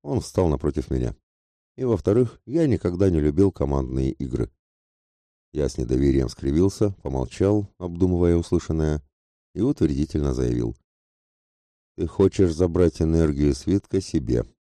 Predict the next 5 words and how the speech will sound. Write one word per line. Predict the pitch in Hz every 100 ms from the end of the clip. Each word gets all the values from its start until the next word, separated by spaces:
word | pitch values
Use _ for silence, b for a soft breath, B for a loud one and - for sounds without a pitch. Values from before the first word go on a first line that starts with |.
| _ _ _ _ _ _ -
Йогаргал | 76 73 65 64 71 127 147
еще | - 76 - 85
раз | 95 101
усмехнулся. | 78 - 64 64 60 - 60 _ _ _ _ _ _
«Хочу», — | - 143 - 127